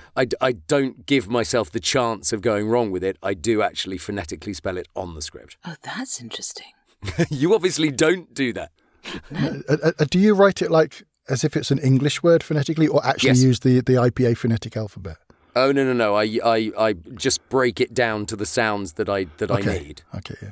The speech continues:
Speaker 2: So you do, "How'd you say that?" Or, "How'd you say that?" <laughs> No, "How'd you say that?"
Speaker 1: <laughs>
Speaker 2: How,
Speaker 1: How'd you say,
Speaker 2: what is it?
Speaker 1: how'd you
Speaker 2: How,
Speaker 1: say? I,
Speaker 2: how'd
Speaker 1: I
Speaker 2: you
Speaker 1: look up
Speaker 2: say?
Speaker 1: things on how'd you say.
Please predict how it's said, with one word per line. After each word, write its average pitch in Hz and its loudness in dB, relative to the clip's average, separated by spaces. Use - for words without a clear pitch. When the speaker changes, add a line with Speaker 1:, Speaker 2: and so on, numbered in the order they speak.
Speaker 2:
So - 2
you 220 4
do, 208 4
"How'd 254 2
you 190 0
say 143 2
that?" 131 -4
Or, 143 4
"How'd 143 2
you 147 2
say 220 4
that?" 190 4
<laughs> 320 0
No, 185 4
"How'd 359 4
you 381 6
say 160 4
that?" 135 4
Speaker 1:
<laughs> - -4
Speaker 2:
How, 240 6
Speaker 1:
How'd 311 0
you 151 0
say, - 2
Speaker 2:
what 277 2
is 269 0
it? 240 2
Speaker 1:
how'd 185 2
you 214 4
Speaker 2:
How, 226 6
Speaker 1:
say? 160 4
I, 123 4
Speaker 2:
how'd 127 4
Speaker 1:
I 131 4
Speaker 2:
you 139 4
Speaker 1:
look 151 2
up - 6
Speaker 2:
say? 113 0
Speaker 1:
things 131 0
on 120 0
how'd 120 0
you 101 -8
say. 87 -8